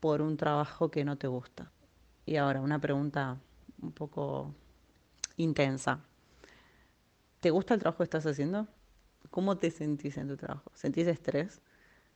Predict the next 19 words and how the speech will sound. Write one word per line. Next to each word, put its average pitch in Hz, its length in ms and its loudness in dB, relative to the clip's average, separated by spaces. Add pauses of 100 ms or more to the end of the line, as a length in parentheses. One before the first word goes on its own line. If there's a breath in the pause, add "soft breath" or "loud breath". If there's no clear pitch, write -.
(340 soft breath)
¿Sentís 147 720 -2 (140)
que 143 460 -2
te 160 80 -2
querés 156 200 4
ir 165 100 2
a 151 60 2
la 143 80 0
mierda? 147 480 0 (800 soft breath)
¿Estás 170 260 2
esperando 156 600 0
siempre 156 320 0
el 135 120 2
viernes 143 680 0
o 143 100 -6
sábado 147 580 0
para 139 180 -2
descansar 139 540 -2
un 143 160 0
día 143 440 -2